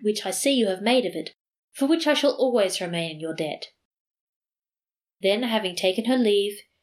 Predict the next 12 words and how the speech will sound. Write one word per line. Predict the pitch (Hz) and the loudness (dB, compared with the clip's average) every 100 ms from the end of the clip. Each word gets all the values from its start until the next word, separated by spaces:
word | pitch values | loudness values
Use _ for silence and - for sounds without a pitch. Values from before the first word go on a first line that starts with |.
| _ | _
she | - 196 | -2 -2
returned | 175 214 202 214 | 0 0 0 0
to | 220 | 0
Gilberto | 247 247 202 190 190 180 | 2 2 2 0 -2 -2
suitably | - 214 214 220 208 | 0 0 0 2 2
attended | 208 208 180 165 170 | 2 -2 0 0 -2
and | - 180 | -4 -8
told | 160 165 165 | -4 -4 -4
him | 170 | -6
what | 165 | -4
had | 190 190 | -4 -4
happened. | 185 180 156 - | -4 -6 -12 -16